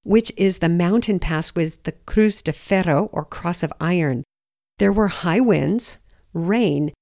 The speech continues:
and temperatures around five degrees Celsius, which is about forty degrees Fahrenheit. Pilgrims were walking on the narrow two-lane country road instead of on the trail, because that part of the trail is incredibly steep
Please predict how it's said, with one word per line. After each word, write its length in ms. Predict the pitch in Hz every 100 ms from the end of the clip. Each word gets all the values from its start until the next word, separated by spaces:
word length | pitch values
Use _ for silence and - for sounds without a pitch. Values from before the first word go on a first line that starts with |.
| _ _ -
and 160 | 165
temperatures 640 | - - 294 262 - 151 -
around 500 | 175 175 170 156 -
five 440 | - 190 208 240
degrees 340 | 233 185 170 165
Celsius, 720 | - 160 - 147 135 - -
which 240 | 175 -
is 100 | 165
about 260 | 165 165 -
forty 380 | - 190 190 208
degrees 380 | 185 165 151
Fahrenheit. 600 | - 156 151 151 139 - - _ _ _ _ _ _ _ _
Pilgrims 460 | - 202 220 202 -
were 120 | 160
walking 520 | 160 170 214 175 165 -
on 160 | 175
the 80 | 170
narrow 520 | 165 165 170 220 247
two-lane 520 | 254 - 214 214 220 208
country 380 | - 180 -
road 280 | 170 180 180
instead 380 | 156 156 - 233
of 100 | 254
on 140 | 196
the 80 | 156
trail, 440 | - - 202 139 127 _ _ _ -
because 300 | - 185 165
that 240 | 226 -
part 240 | - 180
of 100 | 156
the 80 | 156
trail 340 | - - 151 -
is 220 | 175 -
incredibly 760 | - 170 - - 247 233 180 165
steep 440 | - - 180 139